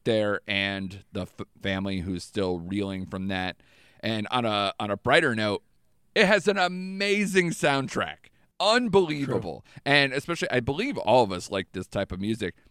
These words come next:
Speaker 1: They use, uh, Refuse New Noise so many times.
Speaker 2: Love that
Speaker 1: It,
Speaker 2: song.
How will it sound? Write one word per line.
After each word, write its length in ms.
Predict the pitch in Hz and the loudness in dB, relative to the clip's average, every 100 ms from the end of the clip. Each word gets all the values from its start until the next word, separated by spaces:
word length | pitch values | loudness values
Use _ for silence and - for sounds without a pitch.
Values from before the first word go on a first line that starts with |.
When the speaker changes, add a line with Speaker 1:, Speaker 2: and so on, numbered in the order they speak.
| - | 0
Speaker 1:
They 140 | 143 | 0
use, 520 | 190 170 180 175 143 - _ _ _ - | 2 -2 -2 -4 -6 -14 _ _ _ 0
uh, 240 | 107 101 | 2 2
Refuse 720 | 101 101 - 135 139 135 - - | 0 -2 0 2 2 2 -8 -6
New 280 | 107 123 120 | 0 2 2
Noise 520 | 104 104 123 131 - _ | 2 0 0 -2 -8 _
so 400 | - - - 151 | -18 -10 0 2
many 260 | 135 143 127 | 2 0 -2
times. 400 | 113 110 120 131 | -2 -4 -2 0
Speaker 2:
Love 140 | 127 | 0
that 140 | 123 113 | 0 0
Speaker 1:
It, 40 | |
Speaker 2:
song. 320 | - 135 117 | 0 0 -2